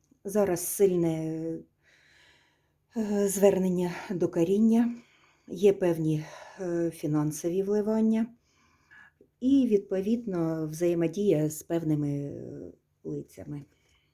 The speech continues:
Ну, тобто кооперуємося з кимось, е, сподіваємось на рід, на допомогу і маємо якась, якусь певну копійку.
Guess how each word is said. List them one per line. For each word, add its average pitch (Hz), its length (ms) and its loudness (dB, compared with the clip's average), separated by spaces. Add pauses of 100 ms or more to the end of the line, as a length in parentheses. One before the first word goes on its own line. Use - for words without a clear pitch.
(800)
Ну, 277 100 -2
тобто - 300 -4
кооперуємося 247 840 2
з 240 60 -6
кимось, 214 520 -4 (960)
е, 185 160 -6
сподіваємось 175 880 2
на 180 160 -2
рід, 240 220 0
на 170 100 0
допомогу 208 800 -2 (600)
і 247 160 -2
маємо 185 380 0
якась, 151 400 -6 (120)
якусь 170 440 -4
певну 160 320 -8
копійку. - 540 -18